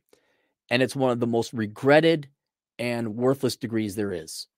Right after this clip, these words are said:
If you're gonna do it, go into engineering. Now, if you're working construction and you want, uh, look, I think you should just work construction for your money. And then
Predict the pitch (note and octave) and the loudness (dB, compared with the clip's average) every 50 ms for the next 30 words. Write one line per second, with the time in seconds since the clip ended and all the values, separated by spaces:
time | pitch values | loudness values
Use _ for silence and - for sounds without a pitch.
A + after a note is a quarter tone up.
0 | _ _ _ _ _ _ _ _ _ - A#2+ A2 C#3 D3 F#3+ F#3+ E3+ C3+ D#3 E3+ | _ _ _ _ _ _ _ _ _ -4 0 2 4 6 6 6 6 6 6 8
1 | E3 D#3+ D3+ - D3 D3+ D3 C#3+ D3 - C#3+ C#3+ C#3+ B2 C#3+ C#3 B2+ B2+ A#2+ A#2 | 8 6 6 6 6 6 6 4 0 0 0 0 0 0 -2 -2 -2 -2 -2 -2
2 | G#2+ G#2 A2 B2 B2+ - D#3+ D3+ E3 G3+ G#3+ G3+ - G3 - F#3 D#3+ C#3 - - | -2 0 2 0 2 2 0 4 6 6 4 4 2 -2 -4 -6 -6 -6 -6 -2
3 | - - G#3 G#3+ G#3 - - A3+ A3+ A3 G#3+ - - D3+ D#3+ E3+ E3 D#3 D#3 D#3+ | 2 4 4 4 4 2 -2 -2 -2 -2 -4 -2 0 0 2 2 2 2 2 4
4 | F3 F3+ - - - - - D#3 D#3+ D3+ - G3 G#3+ G#3 - A3+ A3+ G#3 E3+ E3+ | 2 2 2 0 -4 0 4 6 6 8 8 6 6 6 4 2 0 0 0 -2
5 | F3+ E3 - - E3 D3+ - - C3+ C3 - - - C#3+ B2 G#2+ - - - F#2+ | -2 -2 0 2 2 2 2 -2 -6 -8 -8 -2 2 2 2 2 2 -2 -8 -8
6 | F2 - _ _ _ _ _ _ _ _ _ _ _ _ _ _ _ _ _ _ | -10 -14 _ _ _ _ _ _ _ _ _ _ _ _ _ _ _ _ _ _
7 | _ _ _ _ _ _ - - D3 C#3+ C#3 C#3 C3 C3 B2+ B2 A#2 A2 G2 F#2 | _ _ _ _ _ _ -2 2 4 6 6 6 4 2 2 0 0 0 -2 -6
8 | - _ _ _ _ _ _ _ _ _ _ _ - C#3 D3 D3+ D#3 D#3 D#3 D3+ | -10 _ _ _ _ _ _ _ _ _ _ _ -2 0 4 6 6 8 8 6
9 | D3+ D3 - | 4 2 -2